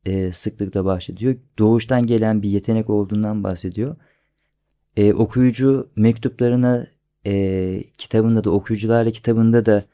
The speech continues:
e, genelde böyle sanatla ilgili çok fazla, e, şey düşüncesi var. E, sanat eserinin, e, yapmacıksız olması gerektiğini savunuyor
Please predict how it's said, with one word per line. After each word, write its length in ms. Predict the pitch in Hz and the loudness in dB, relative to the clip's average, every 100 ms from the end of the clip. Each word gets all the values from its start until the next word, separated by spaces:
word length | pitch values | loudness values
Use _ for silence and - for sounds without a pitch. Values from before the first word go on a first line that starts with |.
| _ _ _ _ | _ _ _ _
e, 160 | 95 95 | -2 0
genelde 400 | 95 110 107 104 | 2 4 2 2
böyle 140 | 107 | 0
sanatla 640 | 104 - 107 107 104 - 107 | 0 -2 0 0 -2 -4 -2
ilgili 340 | 104 98 104 | -2 -2 -4
çok 280 | 104 113 110 | -2 -2 0
fazla, 500 | 101 98 92 98 92 _ _ _ _ _ _ _ _ 95 | -2 0 0 -2 -4 _ _ _ _ _ _ _ _ -4
e, 560 | 92 92 90 92 95 - _ _ _ | -2 0 -2 -4 -8 -12 _ _ _
şey 300 | - 104 92 | -2 0 2
düşüncesi 540 | 101 110 104 95 92 | -2 0 0 0 -4
var. 220 | 107 165 - _ _ _ _ _ _ | -8 -10 -14 _ _ _ _ _ _
E, 220 | 104 101 | 4 4
sanat 480 | 95 - 113 127 135 | 2 -2 2 2 2
eserinin, 640 | 139 - 131 135 151 165 - - | 0 0 2 2 0 -4 -8 -2
e, 60 | |
yapmacıksız 880 | 104 101 98 113 117 117 120 - 131 | 0 0 2 0 2 0 -2 -8 -2
olması 360 | 127 117 113 117 | 0 0 -2 -2
gerektiğini 480 | 110 110 - 110 110 | -2 -2 -2 -2 0
savunuyor 560 | - 95 90 87 98 | 0 0 0 0 -2